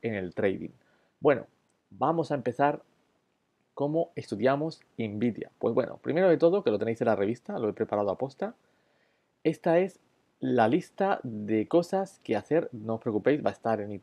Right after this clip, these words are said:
en español, en italiano y en inglés en la revista, de lo que tenéis que mirar en cada empresa, más o menos,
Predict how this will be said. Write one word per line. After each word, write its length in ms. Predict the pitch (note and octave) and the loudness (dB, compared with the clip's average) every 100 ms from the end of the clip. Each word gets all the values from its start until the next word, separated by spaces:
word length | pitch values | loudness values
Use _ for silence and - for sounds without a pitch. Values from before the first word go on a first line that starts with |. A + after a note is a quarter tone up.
| _ | _
en 240 | - G#2+ G#2 | -6 -4 -4
español, 540 | G2+ G2+ A2 B2 C3+ | -6 -8 -4 0 2
en 80 | B2+ | 0
italiano 360 | A2 G#2+ A#2+ A#2 | -2 0 0 -2
y 100 | G#2+ | -6
en 80 | |
inglés 320 | G#2 G#2 C3+ C3+ | -6 -4 -4 -4
en 80 | |
la 100 | A2 | -4
revista, 440 | A2 A#2 D3+ G#3+ A#3 _ _ _ _ _ _ _ _ _ _ - | -2 -4 -4 -8 -10 _ _ _ _ _ _ _ _ _ _ -8
de 240 | A#2 E3 | 4 6
lo 100 | F#3 | 6
que 80 | D3+ | 4
tenéis 460 | C#3 D#3 F3+ - - | 2 0 -4 -10 -4
que 280 | - D#3+ E3 | 4 4 4
mirar 380 | C#3 B2+ C#3 - _ _ _ _ _ _ _ _ _ _ _ _ | 2 2 2 -4 _ _ _ _ _ _ _ _ _ _ _ _
en 160 | C#3+ B2+ | -4 0
cada 200 | C#3 C3 | 2 2
empresa, 500 | A2 A#2 A#2+ E3+ - _ _ _ _ _ - | 2 0 0 -4 -8 _ _ _ _ _ -20
más 160 | - | -16
o 60 | G#2 | -10
menos, 420 | A#2+ E3 G3+ - | -6 -6 -8 -16